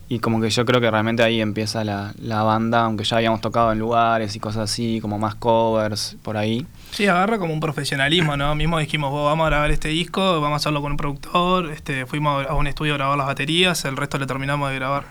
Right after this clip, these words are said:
Speaker 2: Ah, bueno, grabamos baterías, bajos y algunas guitarras,
Speaker 1: Sí.
Speaker 2: y a-, y después el resto lo terminamos de grabar en casa. Pero fue como arrancar como fuerte, con un material que me parece que quedó, quedó bueno. Este, y teníamos un lote, creo que eran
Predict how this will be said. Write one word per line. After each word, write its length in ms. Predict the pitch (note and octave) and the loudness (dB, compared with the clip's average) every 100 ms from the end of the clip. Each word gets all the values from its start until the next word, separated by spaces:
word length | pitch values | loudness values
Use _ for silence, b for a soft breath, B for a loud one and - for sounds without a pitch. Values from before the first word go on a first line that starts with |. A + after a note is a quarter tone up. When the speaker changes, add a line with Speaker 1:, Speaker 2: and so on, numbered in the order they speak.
| - | 2
Speaker 2:
Ah, 80 | G#3+ | 4
bueno, 220 | G#3 F3 | 4 2
grabamos 240 | F#3 G3+ | 2 2
baterías, 360 | D#3+ - F3+ D#3 | 0 0 0 4
bajos 360 | D#3 F3 F3+ | 4 2 0
y 40 | D3 | 0
algunas 260 | C#3+ D3+ | 0 -2
guitarras, 340 | C#3+ D3+ F3 G3 | -2 0 0 0
Speaker 1:
Sí. 380 | B2 G#2+ - D#3 | -4 -6 -4 -2
Speaker 2:
y 80 | C3+ | -2
a-, 160 | C3 C3 | -4 -4
y 60 | D#3+ | -4
después 260 | D3+ D3+ | -2 -2
el 80 | C#3+ | -2
resto 180 | D3+ D3 | -2 -2
lo 60 | |
terminamos 300 | C#3 C#3 D3 C#3 | 0 2 2 2
de 40 | |
grabar 160 | C#3 C#3+ | 2 0
en 60 | |
casa. 320 | C3+ D#3 F#3 - B B B B B B B B - - | 0 0 -2 -4 B B B B B B B B -14 0
Pero 880 | D#3 D3 C#3+ C#3 C3+ C3+ C3+ C3+ C#3 | 2 4 4 2 2 0 0 0 -2
fue 160 | E3+ | -2
como 160 | F3+ F3+ | 2 4
arrancar 380 | D#3+ D3+ D#3 D#3 | 2 2 0 0
como 420 | D#3+ D3 C#3 C3 | -2 -2 -4 -6
fuerte, 640 | - E3+ E3+ E3 F#3+ G3 A3 | 0 2 2 2 0 0 -4
con 180 | - D3 | -4 -2
un 60 | D3 | 0
material 280 | C#3+ C#3 | 0 0
que 100 | C#3+ | 0
me 80 | C#3 | -2
parece 220 | C#3 D3 C#3+ | -2 -2 -2
que 80 | C3 | 0
quedó, 340 | C3 C3+ C3 | -2 -2 -6
quedó 260 | - C#3 C#3 | -4 -2 0
bueno. 420 | C#3+ D3+ E3+ G3+ - - - - | 0 0 0 -4 -10 -20 -18 -8
Este, 720 | E3 C#3 - C#3+ C3+ C3 C3 B2+ | -6 -6 -4 -2 0 0 -4 -4
y 80 | D#3 | -2
teníamos 420 | D3+ F3 A3 F#3+ | 2 4 4 2
un 140 | C#3 C#3 | -2 0
lote, 580 | E3 D#3 C#3 B2 A#2+ B2 - - | 0 2 0 0 -4 -12 -20 -8
creo 160 | F#3 E3+ | -4 0
que 40 | |
eran 220 | C3+ B2 | 0 -2